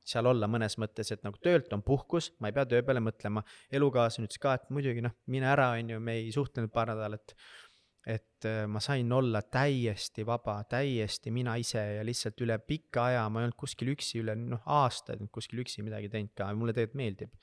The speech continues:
aeg-ajalt üksi olla. Ja siis lõpuks, kui ma sinna rajalegi jõudsin, siis mäletan, nagu kolmandal päeval hakkas selline huvitav asi juhtuma, et ma hakkasin kuulma oma sisehäält. Et, äh, ma olin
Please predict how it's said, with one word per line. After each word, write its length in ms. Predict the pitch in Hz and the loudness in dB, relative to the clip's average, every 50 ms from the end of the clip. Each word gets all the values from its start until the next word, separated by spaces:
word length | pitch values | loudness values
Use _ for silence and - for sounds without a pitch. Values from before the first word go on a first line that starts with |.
| - - - _ _ _ _ | -20 -20 -20 _ _ _ _
aeg-ajalt 320 | 120 110 104 98 - - 117 | -6 -6 -4 -6 -6 -6 -6
üksi 240 | - - - 117 | -6 -4 -2 -2
olla. 240 | 110 110 104 107 104 110 - _ _ _ _ - - - - - - - - - - - _ _ _ | -2 -2 -2 -2 -4 -4 -6 _ _ _ _ -20 -20 -20 -20 -20 -20 -20 -20 -20 -20 -20 _ _ _
Ja 80 | 127 117 | -4 -2
siis 180 | 131 147 147 - - - - - - | -2 -2 -2 -2 -4 -6 -6 -6 -2
lõpuks, 300 | 175 170 175 - - - - | -2 -2 -2 -2 -6 -6 -4
kui 80 | - | -4
ma 60 | 123 - | -2 0
sinna 180 | 135 127 127 | 0 2 2
rajalegi 480 | 147 180 208 196 147 120 117 117 131 143 | 4 4 4 4 4 2 2 2 2 0
jõudsin, 300 | 151 147 - - 120 107 | 0 0 -2 -4 -4 -4
siis 80 | 107 127 | -2 -2
mäletan, 460 | 135 135 120 - _ - 110 110 110 | 0 0 -2 -2 _ -4 -4 -2 -2
nagu 280 | 110 107 104 - 110 107 107 104 - _ - | -4 -4 -4 -4 -4 -2 -4 -4 -6 _ 0
kolmandal 800 | 139 151 160 165 160 147 131 120 110 107 101 101 101 101 104 104 104 | 4 4 4 4 4 2 2 2 0 0 -2 -2 -2 -4 -4 -4 -2
päeval 520 | - 123 135 139 131 123 120 104 101 104 110 | 0 2 2 4 2 2 2 0 0 0 -2
hakkas 360 | 117 - _ - 104 - - | -2 -4 _ -10 -10 -8 -6
selline 240 | - 107 104 107 123 | -6 -4 -4 -2 -2
huvitav 340 | 143 135 113 - - 110 113 | -2 -2 -2 -4 -4 -2 -2
asi 220 | 123 - - 113 | -2 -2 -2 -4
juhtuma, 340 | 117 117 - - - 104 98 | -4 -4 -6 -6 -6 -6 -6
et 80 | - - | -4 -4
ma 80 | 123 | -4
hakkasin 240 | 123 - - - 113 | -4 -4 -6 -6 -6
kuulma 300 | - - 127 117 110 104 | -2 0 0 0 0 -2
oma 80 | 101 101 | -2 -4
sisehäält. 720 | - - 143 127 123 104 101 117 110 98 - _ - - - _ _ _ _ _ _ _ _ _ _ _ _ _ - - - _ - _ _ _ | -4 -4 -4 -4 -4 -4 -4 -4 -6 -8 -10 _ -20 -20 -20 _ _ _ _ _ _ _ _ _ _ _ _ _ -20 -20 -20 _ -20 _ _ _
Et, 340 | - 104 - _ _ _ - | -10 -10 -10 _ _ _ -4
äh, 240 | 113 107 107 107 107 107 | -4 -2 -2 -4 -4 -4
ma 180 | 107 107 110 110 | -2 -2 -2 0
olin 240 | 110 107 107 107 | -2 -2 -2 -4